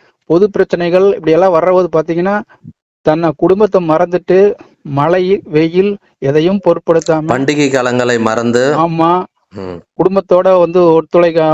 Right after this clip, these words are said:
Speaker 1: போகாம வராம, தன்னையே தியாகம் செஞ்சுட்டு, அதே சமயத்துல பாதுகாக்கிறாங்க.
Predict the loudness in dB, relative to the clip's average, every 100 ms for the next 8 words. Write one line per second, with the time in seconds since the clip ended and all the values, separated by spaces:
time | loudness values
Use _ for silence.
0 | 0 -2 0 0 0 0 0 0 0 -4
1 | -8 -10 -16 _ _ _ -4 -2 -2 0
2 | 0 2 0 -2 -6 -6 0 2 2 -4
3 | _ -4 0 2 0 -2 2 2 4 2
4 | 0 -4 _ _ _ _ _ -4 0 0
5 | 0 0 -2 -6